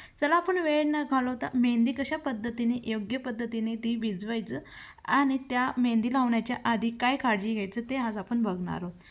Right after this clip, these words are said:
तर मेहंदी भिजवण्यासाठी सर्वप्रथम इथे साईडला आपण कढई किंवा एखादं पातेलं गरम करून घ्या. पातेलं गरम केल्यानंतर त्यामध्ये एक ग्लास आपण पाणी हे गरम करून घेणार आहोत.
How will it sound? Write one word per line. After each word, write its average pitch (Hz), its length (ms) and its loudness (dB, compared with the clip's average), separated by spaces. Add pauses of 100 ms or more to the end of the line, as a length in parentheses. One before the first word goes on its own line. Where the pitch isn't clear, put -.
(460)
तर 269 100 0
मेहंदी 285 300 4
भिजवण्यासाठी 294 880 0
सर्वप्रथम 254 720 -2 (100)
इथे 226 280 -2
साईडला 226 380 -2
आपण 226 220 -2
कढई 247 380 -2
किंवा 320 260 -4
एखादं 226 380 -2
पातेलं 220 500 -2
गरम 202 240 -2
करून 190 340 -4
घ्या. 190 140 -2 (760)
पातेलं 254 440 0
गरम 294 240 0
केल्यानंतर 262 560 0
त्यामध्ये 226 720 -2 (180)
एक 269 260 -2
ग्लास 226 320 0
आपण 226 280 2
पाणी 220 340 0
हे 269 200 -2
गरम 202 300 -2
करून 185 320 -2
घेणार 180 280 -4
आहोत. 175 140 -6